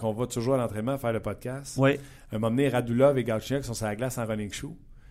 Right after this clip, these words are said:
Speaker 1: puis il essaie de prendre le filet le plus loin, puis
Speaker 2: Ok.
Speaker 1: tirer dedans.
Speaker 2: Ouais.
Speaker 1: Puis quand il avait demandé à Rad-, Radulov dans le vestiaire,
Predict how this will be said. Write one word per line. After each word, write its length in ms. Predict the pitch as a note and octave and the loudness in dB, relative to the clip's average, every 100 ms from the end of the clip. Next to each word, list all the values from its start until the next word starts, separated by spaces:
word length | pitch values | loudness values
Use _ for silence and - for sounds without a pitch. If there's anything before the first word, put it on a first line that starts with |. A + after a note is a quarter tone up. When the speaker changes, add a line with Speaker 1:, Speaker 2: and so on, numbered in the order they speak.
| - - | -20 -12
Speaker 1:
puis 100 | A#2 | -2
il 60 | A2+ | 0
essaie 280 | A2 B2+ C3 | 0 0 0
de 80 | A#2 | 0
prendre 300 | - B2 B2 | -2 0 0
le 80 | A2 | -2
filet 280 | - C3+ | -2 0
le 100 | B2+ | 0
plus 240 | G#2+ A#2+ B2 | -2 -2 0
loin, 340 | A#2 A#2+ C#3 C3 | 2 2 0 0
puis 120 | B2 | 2
Speaker 2:
Ok. 40 | D3 | 2
Speaker 1:
tirer 240 | B2+ A#2 | 2 0
dedans. 260 | G#2+ A#2 C3+ C3 | 0 -2 -2 0
Speaker 2:
Ouais. 180 | C3+ C3+ A#2 A#2+ - | 0 0 -12 -12 -4
Speaker 1:
Puis 80 | C3+ | 2
quand 80 | B2+ | 2
il 120 | B2+ | 2
avait 120 | A#2+ A#2+ | 0 0
demandé 220 | B2+ C#3 | 2 2
à 60 | |
Rad-, 300 | C3+ B2 A#2+ A#2+ | 2 0 -2 -2
Radulov 320 | A#2 A#2 C#3 | 0 2 2
dans 80 | C3 | 2
le 60 | |
vestiaire, 480 | A2+ G#2 C3 C#3+ C3+ | -2 -2 -2 -2 -4